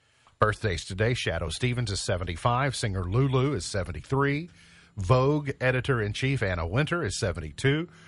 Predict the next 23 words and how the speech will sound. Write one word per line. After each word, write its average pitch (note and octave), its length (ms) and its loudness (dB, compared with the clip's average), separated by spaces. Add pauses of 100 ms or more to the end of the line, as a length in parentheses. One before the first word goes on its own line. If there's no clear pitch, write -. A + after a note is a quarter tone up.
(180)
Roseanne D3+ 580 4
is D#2+ 140 -6
sixty-nine, C3+ 840 2
Dennis A2 300 -4
Miller C#3 300 2
is G2+ 80 -6
sixty-eight, A#2+ 560 -2 (420)
Adam A#2 300 4
Ant D3+ 260 0
is G#2 140 -4
sixty-seven, D3+ 760 2 (460)
sports - 320 4
commentator, D3 680 2
former D3 340 4
quarterback, C#3 720 2
and A2 220 2
native C3 340 2
Kentuckian B2 760 0 (260)
Phil C3 300 4
Simms F3 680 2 (300)
is A2 260 2
sixty-six - 720 -4
today F#2+ 480 -2